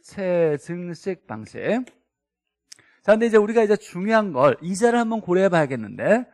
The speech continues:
이런 거 한번 생각해 볼게요. 제가 처음에 이제 백억을 대출받았어요.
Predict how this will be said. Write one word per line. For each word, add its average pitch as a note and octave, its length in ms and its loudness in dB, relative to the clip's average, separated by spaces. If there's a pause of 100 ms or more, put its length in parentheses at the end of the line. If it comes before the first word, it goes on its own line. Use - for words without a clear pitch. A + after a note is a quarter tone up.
(180)
이런 A3+ 160 2
거 A#3+ 60 4
한번 A3 180 2
생각해 G3 260 -2
볼게요. F2+ 340 -12 (640)
제가 G3+ 180 -2
처음에 A#3+ 320 -2
이제 A3 320 2 (600)
백억을 G#3+ 440 0
대출받았어요. F3+ 880 -4